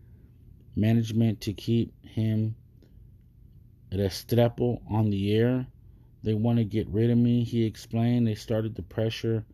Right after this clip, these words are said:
the day after Ruben was killed. The next fucking day, we were sitting on the floor in the living room outside overhead. Overhead, the police helicopter was looping around the sky above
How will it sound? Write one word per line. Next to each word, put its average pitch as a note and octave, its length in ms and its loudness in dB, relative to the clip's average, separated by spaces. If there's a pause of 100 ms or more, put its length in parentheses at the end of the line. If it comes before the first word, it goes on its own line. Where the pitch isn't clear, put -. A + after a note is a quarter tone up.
(340)
the F2+ 80 -4
day A2+ 340 4
after A2+ 260 -2
Ruben A2 460 0
was F#2 180 -6
killed. A#2 600 0
The F#2 80 -6
next A2 300 -2
fucking G2+ 440 -4
day, A2+ 380 0 (520)
we A#2+ 160 4
were A#2 400 2 (280)
sitting A#2 500 0
on G#2+ 160 0
the F#2 80 -6
floor A2+ 540 0
in G#2+ 100 0
the F#2 80 -4
living G#2+ 400 0
room A#2 240 2
outside A2 560 0
overhead. G#2 720 -2 (800)
Overhead, G#2+ 480 2 (1300)
the G#2 140 0
police A2+ 360 -2
helicopter A2 600 -2
was F2+ 300 -6
looping A2 340 -2
around G#2 300 0
the F#2 60 -8
sky G#2 460 -4
above F#2+ 420 -2